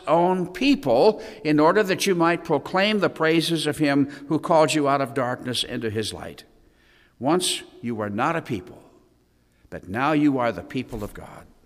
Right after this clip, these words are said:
Once you were strangers to mercy, but now you have received mercy. John said, "Behold, what manner of love the Father has bestowed upon us, that we should be called the children of God."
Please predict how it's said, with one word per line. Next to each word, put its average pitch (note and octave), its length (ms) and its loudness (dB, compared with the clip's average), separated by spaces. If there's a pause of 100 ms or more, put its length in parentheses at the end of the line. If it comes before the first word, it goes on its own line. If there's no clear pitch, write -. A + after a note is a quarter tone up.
(520)
Once A3 460 4
you G3 180 4
were D#3 180 6
strangers A3 760 4
to F#3 140 0
mercy, D3+ 540 0 (360)
but G2+ 160 -8
now C#3 220 2
you C3+ 180 2
have B2 240 -2
received G#2 720 -2 (140)
mercy. - 540 -6 (1600)
John D3 380 2
said, C#3+ 280 -2
"Behold, C#3 460 2
what C3 220 -2
manner C#3 300 -2
of A#2 160 -4
love C3+ 200 0
the A2+ 80 -2
Father C3 380 0
has A#2 200 -6
bestowed C3+ 360 -4
upon C#3 320 -4
us, - 560 -6 (680)
that G2+ 120 -10
we C#3 140 2
should C3+ 240 0
be B2+ 100 -2
called B2+ 300 -2
the C3 60 -8
children F#2 520 -8
of F2+ 120 -12
God." G2 360 -8